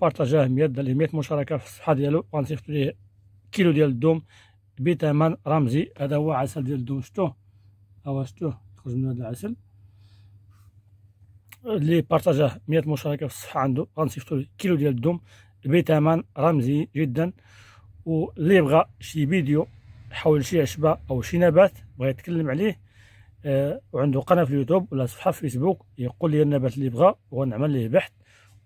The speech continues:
ونعمل ليه فيديو ونصيفطو ليه إن شاء الله، ويحطوه في الصفحة عنده ولا في القناة عنده باش نديو أجر بجوج.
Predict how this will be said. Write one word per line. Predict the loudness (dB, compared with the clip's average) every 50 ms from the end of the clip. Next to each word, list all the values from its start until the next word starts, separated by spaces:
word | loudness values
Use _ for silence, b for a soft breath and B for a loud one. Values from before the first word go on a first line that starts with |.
| _ -4
ونعمل | -4 -2 0 0 0 0 0
ليه | 0 0 0
فيديو | 2 2 2 2 2 2 0 0 -4 b b b b b b -20 -12 -6
ونصيفطو | -4 -2 -2 -2 -2 -4 -4 -2 -2 0
ليه | 0 0
إن | 0
شاء | -2 -6 -4
الله، | 2 4 4 4 4 0 -6 -8 -6
ويحطوه | -6 -6 -4 -4 -4 -4
في | -4
الصفحة | -4 -8 -6 -4 -2
عنده | 0 0 0 2 2 2 0 0 -4 -4
ولا | -4 -4
في | -4 -6
القناة | -4 -2 0 0 2
عنده | 2 2 2 2 2 2 0 b b b b b b b b -4
باش | 0 2 2 2 2 0
نديو | -2 -2 -2 0 -2 -2
أجر | 0 0 0 2 2 2
بجوج. | 2 2 0 0 0 -2 -6